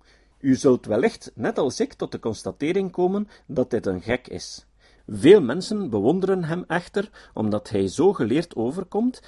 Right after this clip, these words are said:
en ze zichzelf intellectueel de mindere voelen. Ze denken verkeerdelijk dat ze het niet begrijpen omdat ze zelf niet slim genoeg zijn, terwijl het antwoord veel eenvoudiger is. Lacan was een doodzieke geest die geen enkele samenhang in zijn betoog kon brengen.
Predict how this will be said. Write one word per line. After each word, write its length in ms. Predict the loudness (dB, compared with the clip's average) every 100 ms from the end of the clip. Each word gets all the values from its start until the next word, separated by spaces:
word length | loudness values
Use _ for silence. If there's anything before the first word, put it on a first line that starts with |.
| -12
en 180 | -4 -4
ze 100 | -4
zichzelf 520 | -6 -6 -2 -2 -2
intellectueel 760 | -4 -4 -2 -4 -4 -2 0 0
de 80 | 0
mindere 400 | 0 -2 -4 -8
voelen. 400 | -8 -8 -8 -14 _ _ _ -20 -20 -18
Ze 200 | -8 0
denken 360 | 2 2 0
verkeerdelijk 800 | -2 -4 -2 -2 -2 -4 -6 -6 -6
dat 200 | -4 -4
ze 100 | -6
het 200 | -6 -4
niet 180 | -4
begrijpen 600 | -2 0 0 0 -2 -4 -6 -12 -6
omdat 360 | -2 -2 -2
ze 100 | -6
zelf 340 | 0 0 0 -4
niet 160 | -8
slim 240 | -6 -8 -6
genoeg 280 | -6 -6
zijn, 320 | -6 -6 -6 -12 -20 -20 -8
terwijl 280 | -2 0
het 180 | -2 -2
antwoord 420 | -2 0 0 -2
veel 140 | -2 -4
eenvoudiger 560 | -4 -4 -4 -4 -4
is. 300 | -6 -10 -18 _ _ -20 _
Lacan 680 | -2 2 4 4 4 4 0 _ -2
was 220 | 0 2
een 200 | 0 2
doodzieke 520 | 2 2 -4 -4 -4
geest 500 | -2 -2 -4 -8 -18 -20 -12
die 200 | -6 -4
geen 260 | -2 -2
enkele 300 | -2 -2 -2
samenhang 680 | -4 -2 -2 -2 -4 -4 -4
in 160 | -4 -2
zijn 200 | -2 -4
betoog 380 | -4 -6 -6
kon 180 | -4 -6
brengen. 340 | -6 -8 -10